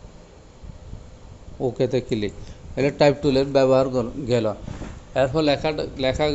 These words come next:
যদি আরও একটু ইয়া করি, আবার টাইপ টুলে ক্লিক করলাম। ক্লিক করার পর যেমন এখানে আছে কি এই যে অপশন বারে ক্রিয়েট ওয়ার্ড টেক্সট,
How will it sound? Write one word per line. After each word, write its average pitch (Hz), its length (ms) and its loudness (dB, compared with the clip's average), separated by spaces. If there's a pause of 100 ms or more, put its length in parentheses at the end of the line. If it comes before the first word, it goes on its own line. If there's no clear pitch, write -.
(220)
যদি 151 140 0
আরও 143 240 4
একটু - 240 -4
ইয়া 135 180 2 (100)
করি, 135 180 0 (220)
আবার 123 260 2
টাইপ 127 200 2
টুলে 120 160 0
ক্লিক 117 320 -6
করলাম। 131 240 0 (520)
ক্লিক 123 260 -2
করার 135 280 2
পর 135 120 0
যেমন 127 300 0
এখানে 131 520 0
আছে 127 240 -4
কি 139 120 -2 (1040)
এই 123 60 -4
যে 120 120 0
অপশন 127 360 0
বারে 135 220 4 (200)
ক্রিয়েট 151 340 4 (480)
ওয়ার্ড 127 320 2 (520)
টেক্সট, 104 340 0